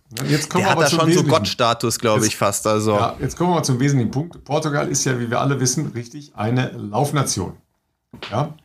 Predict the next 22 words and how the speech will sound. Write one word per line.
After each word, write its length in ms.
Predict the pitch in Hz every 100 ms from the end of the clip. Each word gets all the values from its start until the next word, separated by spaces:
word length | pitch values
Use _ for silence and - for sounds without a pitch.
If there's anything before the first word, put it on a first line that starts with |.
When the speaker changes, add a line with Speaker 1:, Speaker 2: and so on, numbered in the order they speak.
| _ _ _ _ _ _ _ - -
Speaker 2:
Hatten 340 | - 110 - 180
schon 220 | 240 226
auch 360 | 202 214 220 -
auf 200 | - 196
jeden 160 | 208 208
Fall 720 | 208 220 - - - - 208
sehr 180 | - 185
gute 200 | 185 202
Läufer 340 | 196 127 117 113
und 80 |
Speaker 1:
Haben 100 | 113 -
Speaker 2:
Läuferinnen. 220 | 135 135 117
Speaker 1:
immer 80 |
noch, 240 | 110 135 - - - 190
<laughs> 260 | 180 -
kann 160 | - 147
ich 100 | 135
dir 120 | 151
sagen. 360 | 139 127 175 170 185 151
Speaker 2:
<laughs> 200 | - -
Speaker 1:
Ja. 200 | 120 202 - 214 175 - - -
Und 420 | 180 214 -